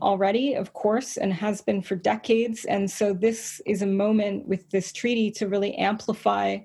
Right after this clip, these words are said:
a lot of that work and to engage in it and connect it up to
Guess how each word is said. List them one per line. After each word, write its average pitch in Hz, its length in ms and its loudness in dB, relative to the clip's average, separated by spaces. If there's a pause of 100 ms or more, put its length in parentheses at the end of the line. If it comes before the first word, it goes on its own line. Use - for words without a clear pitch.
(420)
a 190 100 2
lot 196 260 2
of 185 120 -6
that 180 260 0
work 190 400 -2 (180)
and 185 460 0
to 196 580 -2
engage 196 920 0
in 202 100 2
it 190 320 -4 (320)
and 202 240 0
connect 214 460 0
it 208 180 0
up - 300 0
to 190 520 0